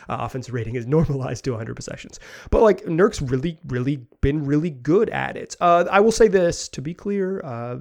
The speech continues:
the N B A dot com stats do not, are not nearly as friendly to grading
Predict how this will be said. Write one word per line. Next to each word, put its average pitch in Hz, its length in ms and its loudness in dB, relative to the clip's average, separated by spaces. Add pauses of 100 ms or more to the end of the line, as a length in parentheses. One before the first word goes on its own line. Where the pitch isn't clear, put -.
(100)
the 131 320 -4
N 165 140 0
B 190 120 4
A 185 100 6
dot 190 200 4
com 180 300 2
stats 165 460 -2
do 165 160 -2
not, 165 360 0 (200)
are 170 200 6
not 180 260 6
nearly 190 500 4
as 175 140 0
friendly 156 480 2
to 147 160 -8
grading 139 560 0